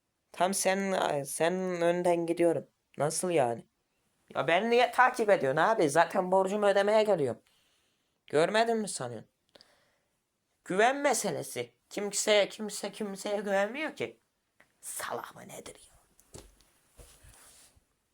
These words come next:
Mustafa abi, gel, gel.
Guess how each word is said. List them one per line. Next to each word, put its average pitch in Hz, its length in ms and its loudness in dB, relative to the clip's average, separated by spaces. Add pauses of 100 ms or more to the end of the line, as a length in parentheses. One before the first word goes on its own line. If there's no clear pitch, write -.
(1600)
Mustafa 180 540 2
abi, 214 280 -2 (340)
gel, 202 280 2
gel. 214 240 2